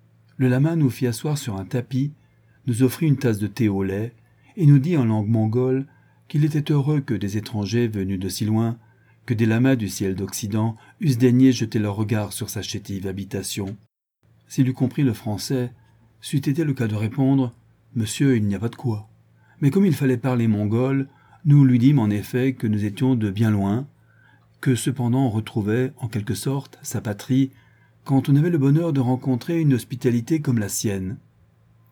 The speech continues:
Après avoir pris une tasse de thé et causé un instant de la France, de Rome, du pape et des cardinaux, nous nous levâmes pour aller visiter la demeure qui nous était destinée. Pour de pauvres nomades comme nous, c'était magnifique.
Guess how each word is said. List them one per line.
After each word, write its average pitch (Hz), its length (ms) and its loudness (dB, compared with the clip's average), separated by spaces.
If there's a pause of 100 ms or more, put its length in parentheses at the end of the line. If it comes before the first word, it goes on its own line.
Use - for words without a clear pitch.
(280)
Après 107 340 -10
avoir 98 240 -8
pris - 140 -6
une 95 160 -4
tasse 98 180 -6
de 95 140 -6
thé 120 460 -2 (120)
et 123 80 -4
causé 107 300 -4
un 95 80 -8
instant 98 320 -6
de 98 80 -4
la 87 160 -8
France, 104 640 -8
de 87 140 -12
Rome, 101 440 -4 (180)
du 95 100 -10
pape 104 460 -8
et - 60 -8
des 110 120 -10
cardinaux, 110 640 -2 (800)
nous 151 120 6
nous 151 100 8
levâmes 139 480 2
pour 139 220 -2
aller 123 180 2
visiter 131 380 2
la 127 80 0
demeure 107 420 0
qui 104 100 -6
nous 101 200 -2
était 95 220 -4
destinée. 98 600 -4 (920)
Pour 135 200 4
de 120 80 2
pauvres 147 320 0
nomades 123 420 0
comme 113 200 0
nous, 143 280 2 (100)
c'était - 260 -4
magnifique. 101 640 -4